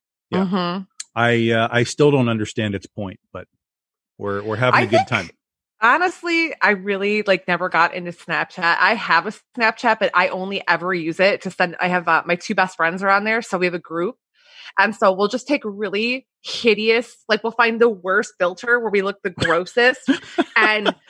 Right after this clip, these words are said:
Speaker 2: ha-, like, the, and the voice changing ones, and we'll just, like, say the worst stuff to each <laughs> other and send those, like, occasionally 'cause it's funny.
Speaker 1: I don't, here's the
Speaker 2: Um,
Speaker 1: funny part.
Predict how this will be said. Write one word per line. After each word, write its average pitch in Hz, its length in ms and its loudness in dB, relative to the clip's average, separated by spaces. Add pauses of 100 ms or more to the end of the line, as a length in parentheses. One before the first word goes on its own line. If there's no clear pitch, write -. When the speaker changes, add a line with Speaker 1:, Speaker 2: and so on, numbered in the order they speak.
(340)
Speaker 2:
ha-, 240 180 0
like, 262 240 2
the, 240 260 0
and 247 140 0
the 233 40 4
voice 208 400 -2
changing 269 440 -2
ones, 285 180 0
and 208 200 0
we'll 214 100 -2
just, 254 260 -2
like, 233 160 -2
say 208 280 0
the 196 120 -4
worst 175 400 -2
stuff 165 260 -2 (100)
to 247 120 -6
each 262 200 -4
<laughs> - 0 -
other - 800 -6
and 220 180 0
send 190 260 -2
those, 160 360 0
like, 180 200 2
occasionally 165 720 -6
'cause 170 180 -14
it's 160 160 -18
funny. 156 520 -6 (200)
Speaker 1:
I 156 100 4
don't, 226 200 2
here's 190 280 2
the - 40 -6
Speaker 2:
Um, 165 60 -10
Speaker 1:
funny 196 200 4
part. 120 280 2